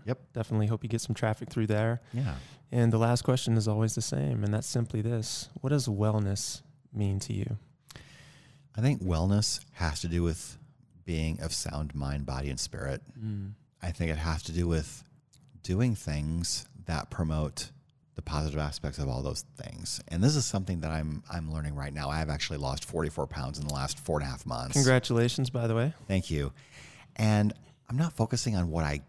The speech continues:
Speaker 1: can't eat or don't want to eat. I'm focusing on the things that I can eat. So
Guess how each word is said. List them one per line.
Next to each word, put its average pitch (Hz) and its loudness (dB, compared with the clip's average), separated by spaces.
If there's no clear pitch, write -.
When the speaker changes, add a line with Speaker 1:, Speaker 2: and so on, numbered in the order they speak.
Speaker 1:
can't 73 -8
eat 95 0
or 80 0
don't 78 -6
want 82 -6
to 87 -6
eat. 92 -4
I'm 80 -4
focusing 82 -6
on 78 -4
the 78 -6
things 76 -8
that 71 -8
I 73 -8
can - -10
eat. - -12
So 76 -4